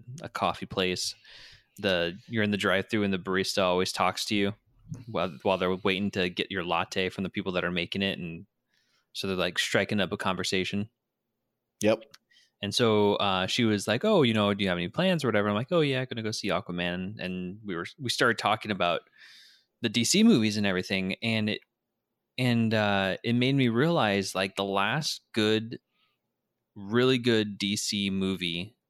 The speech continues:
Speaker 1: was the Dark Knight series.
Speaker 2: Uh, yep.
Speaker 1: And they haven't done anything good since.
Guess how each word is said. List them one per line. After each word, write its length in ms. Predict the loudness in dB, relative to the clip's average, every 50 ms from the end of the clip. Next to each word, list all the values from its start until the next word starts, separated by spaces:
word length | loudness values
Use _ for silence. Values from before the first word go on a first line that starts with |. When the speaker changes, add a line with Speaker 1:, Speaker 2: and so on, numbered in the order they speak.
| _ _ _ _ _ _ _ _ _
Speaker 1:
was 680 | -14 -8 -4 0 0 2 2 2 0 0 -2 -4 -6 -8 -10 _ _ _ _ _ _ _ _
the 120 | -6 -4 -2
Dark 280 | 2 2 0 0 0
Knight 220 | -2 -4 -2 -4 -4
series. 460 | -6 -6 -8 -8 -8 -8 -8 -10 -10 _ _ _ -20 -20 _ _ _ _ _ _ _ _ _ -2 0
Speaker 2:
Uh, 140 | 2 2 4
yep. 340 | 4 4 4 4 2 -2 -10 -20 _ -20 -20 _ _ _ _ _ _ _ _ _ -8
Speaker 1:
And 120 | -4 -2 -2
they 60 | -2
haven't 280 | 0 0 0 0 0 2
done 220 | 2 2 2 2
anything 580 | 2 0 0 0 0 0 0 0 0 -2 -4 -6 -10 _ _ _ _ _ _ _ _ _ _ _ _ _ _ -8 -4
good 480 | 0 2 2 2 2 0 -2 -6 -6 -2
since. 480 | 0 0 0 0 -2 -4 -6 -8 -8